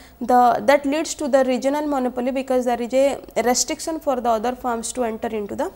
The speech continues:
market. Then we have, um, uh, economic monopoly,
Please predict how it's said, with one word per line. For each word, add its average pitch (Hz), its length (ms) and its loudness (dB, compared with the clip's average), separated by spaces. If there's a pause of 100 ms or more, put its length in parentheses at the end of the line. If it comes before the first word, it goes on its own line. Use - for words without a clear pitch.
(340)
market. 220 420 0 (1600)
Then 359 320 8
we 415 140 6
have, 381 280 6
um, 220 600 4
uh, 208 380 0
economic 285 520 0
monopoly, 320 520 2